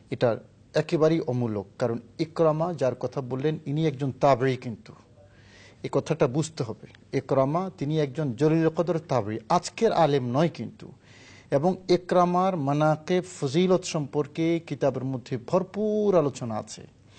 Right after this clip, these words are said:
তো এত বড় একজন তাবেঈ, তিনি যখন লাইলাতুল মুবারাকা দ্বারা লাইলাতুন নিসফি মিন শাবান বলেছেন, আর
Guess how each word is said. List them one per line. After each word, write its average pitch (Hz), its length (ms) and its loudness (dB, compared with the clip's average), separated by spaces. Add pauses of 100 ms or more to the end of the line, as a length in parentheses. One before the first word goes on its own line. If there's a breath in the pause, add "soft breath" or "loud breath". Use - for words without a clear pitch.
(420 loud breath)
তো 170 140 4 (120)
এত 190 280 4
বড় 196 400 4
একজন 160 380 -2
তাবেঈ, 143 540 2 (680 soft breath)
তিনি 208 340 4
যখন 185 520 2 (140)
লাইলাতুল 185 600 4
মুবারাকা 160 560 2
দ্বারা 170 260 2
লাইলাতুন 165 500 2
নিসফি 160 300 -4
মিন 147 180 -2
শাবান 139 680 2
বলেছেন, 143 440 2 (960 loud breath)
আর - 100 2